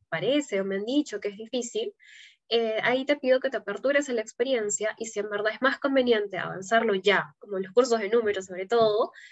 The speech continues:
es mejor, ¿no? Entonces, eh, para que también lo consideres y no nos dejemos llevar de pronto por algunos comentarios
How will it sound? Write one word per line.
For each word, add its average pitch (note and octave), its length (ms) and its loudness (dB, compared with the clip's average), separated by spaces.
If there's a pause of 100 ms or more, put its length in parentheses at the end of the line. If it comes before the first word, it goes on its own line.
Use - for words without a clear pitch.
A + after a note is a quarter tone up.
(260)
es - 200 -4
mejor, - 460 -8 (220)
¿no? - 240 -2
Entonces, A3+ 920 0
eh, F#3+ 300 -6
para F#3+ 260 -4
que F#3+ 120 -8
también A#3+ 500 2
lo C4+ 140 0
consideres C4 720 -2 (240)
y D#4 60 -6
no D#4+ 100 2
nos D#4 160 2
dejemos A3+ 340 -2
llevar F#3 400 -2
de G3+ 120 -6
pronto F#3+ 360 -6
por A3 140 -6
algunos F#3 380 -4
comentarios G#3+ 640 0